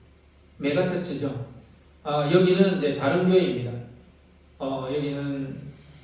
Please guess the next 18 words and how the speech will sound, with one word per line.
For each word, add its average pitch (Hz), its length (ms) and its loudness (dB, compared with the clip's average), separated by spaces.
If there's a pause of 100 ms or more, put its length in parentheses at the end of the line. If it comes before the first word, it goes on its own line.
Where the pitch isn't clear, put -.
(1000)
넘겨주세요. 139 640 0 (2000)
여기 180 180 6
다른 190 260 4
교회입니다. - 580 0 (1900)
또 160 120 -2
넘겨주세요. 147 520 -4 (840)
이제는 175 600 2
레이크우드 190 600 4
처치라고 156 880 -4
미국에서 180 520 2
제일 170 340 0
큰 185 140 -2
교회입니다. 131 320 0
우리나라에서 175 640 0
제일 151 240 0
큰 165 140 -6
교회는 151 400 0
어디죠? 123 680 -6